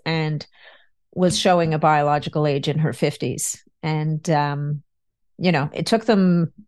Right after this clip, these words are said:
I think it was about eighteen months, but they were able to reverse the trend for her. But, you know, it's speaking a little bit, going back to the beginning of our conversation tonight, where we were talking about these, you know, high performance behaviors in life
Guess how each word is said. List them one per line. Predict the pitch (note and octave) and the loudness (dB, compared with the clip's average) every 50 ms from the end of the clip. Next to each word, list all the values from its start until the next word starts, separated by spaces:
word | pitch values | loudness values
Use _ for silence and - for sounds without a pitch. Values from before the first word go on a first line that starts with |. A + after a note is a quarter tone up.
| _ _ - | _ _ -10
I | - D3 | -10 -4
think | - G#3 A3 A3+ | 0 0 2 4
it | A3 | 4
was | G3+ F#3 | 2 4
about | E3+ D#3+ E3+ D#3+ | 4 4 4 4
eighteen | E3 E3 D#3+ - F3+ D#3+ D3 | 4 2 0 0 -2 -2 0
months, | D3+ D#3 - - - - | -2 -2 -2 -4 -8 -6
but | - - - - | -6 -6 -4 -2
they | D3 D3 | -2 -2
were | D3+ D3 | 0 0
able | D3+ D3+ D3+ D#3 D3 C#3+ | 0 0 0 -2 -4 -4
to | - - D3+ C#3 | -4 -6 -6 -4
reverse | C#3+ D3 C#3 D#3 D3+ C#3 - | -4 -2 -2 -2 -2 -2 -4
the | - C#3 | -6 -6
trend | - - C3+ C3+ C#3+ B2+ | -4 -2 -2 -2 -2 -2
for | - D#3 | -2 -2
her. | C#3+ D3 A#2+ G2+ | 0 0 0 -2
But, | C3+ - E3+ D#3+ - - - - - - - _ | 0 2 2 2 0 -2 -10 -20 -20 -20 -6 _
you | - G#3 | 2 2
know, | G3+ G3 F3+ | 4 4 4
it's | F#3 - G3+ - - | 4 4 2 2 0
speaking | - - - C4 C4 - A#3 A3+ | -2 0 2 2 4 4 4 4
a | F#3+ F3+ | 4 4
little | F#3+ G3 G3 F#3+ | 4 4 4 4
bit, | E3+ F3 E3+ E3 - F#3 | 4 2 2 0 0 2
going | F#3 F#3+ G3 G#3 G3+ | 2 4 4 4 4
back | F3+ F3 E3+ E3+ - | 4 2 2 0 -2
to | - | -6
the | E3+ E3+ | -4 -4
beginning | E3+ E3 F#3 F3 F3 E3+ | -2 0 0 0 0 0
of | D#3+ E3 | 2 2
our | D#3+ D#3+ | 0 0
conversation | E3 - F3 E3+ D#3+ D#3 D#3 - - G3+ - G#3+ G#3 F#3+ F3 | 0 -2 -4 -2 -2 -2 -2 2 2 2 2 4 2 2 0
tonight, | - - D3+ D#3 D#3 D3+ C#3 - - - - - - _ | 0 0 -2 -2 -2 -2 -4 -8 -12 -20 -20 -20 -10 _
where | - E3+ F3+ E3+ E3+ E3+ E3+ E3 E3 E3+ | 0 2 4 6 6 6 6 6 4 4
we | D#3+ E3 F3 | 4 4 4
were | E3+ F3+ E3 | 4 2 0
talking | D#3+ F3 D#3+ D#3+ - E3+ E3+ | 2 0 0 0 0 -2 -2
about | E3+ D#3 E3 D#3 D#3 D3+ D#3 D3+ - | 0 2 4 4 4 4 2 2 -2
these, | - F3 F3 E3 E3 E3 E3 - - - C3+ - | -2 0 2 2 2 0 -2 -6 -10 -16 -6 -4
you | F#3+ F#3 | -2 0
know, | D#3+ D#3 D#3 D#3+ E3 E3 - _ _ _ _ | 0 0 -2 -4 -6 -8 -12 _ _ _ _
high | - - - F3+ F#3 F3+ | -14 -4 0 0 0 0
performance | F3+ - G3 F3 - - F#3+ F3+ F3+ F3+ E3+ E3 D#3+ D#3+ - - - | 0 -2 -4 -4 0 0 0 2 2 2 2 0 0 -2 -4 -6 -2
behaviors | - F3+ E3+ C3+ G3 G3 G3 F3+ F#3 E3 D3+ D#3+ E3 F3 F3 - - - _ _ _ _ _ | -2 -2 0 2 2 2 2 2 2 0 0 0 0 -2 -4 -6 -10 -12 _ _ _ _ _
in | E3 E3+ E3 | -4 -2 0
life | E3 F#3 F#3+ F3+ C#3+ C#3+ E3 - - - | 0 0 2 2 0 0 -4 -6 -8 -14